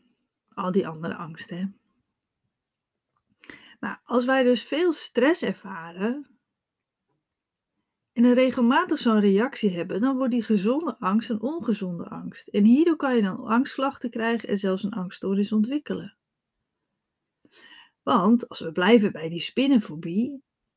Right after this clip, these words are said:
stel dat je ziet een stipje op de muur, je reageert meteen, "Oeh, als dat maar niet ook een spin is."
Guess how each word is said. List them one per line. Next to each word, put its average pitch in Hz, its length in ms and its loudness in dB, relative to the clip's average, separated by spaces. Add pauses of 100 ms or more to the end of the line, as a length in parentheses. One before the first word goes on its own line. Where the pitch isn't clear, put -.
(160)
stel 233 280 4
dat 196 160 6
je 196 100 6
ziet 202 200 4
een 180 200 -2
stipje - 460 -2
op 185 100 -4
de 180 100 -4
muur, 175 520 -2
je 226 200 0
reageert 285 460 0
meteen, 254 420 0
"Oeh, 349 540 10
als 202 120 -10
dat 208 160 -2
maar 214 120 2
niet 226 200 0
ook 226 140 -6
een 247 60 -6
spin 240 420 -6
is." - 240 -20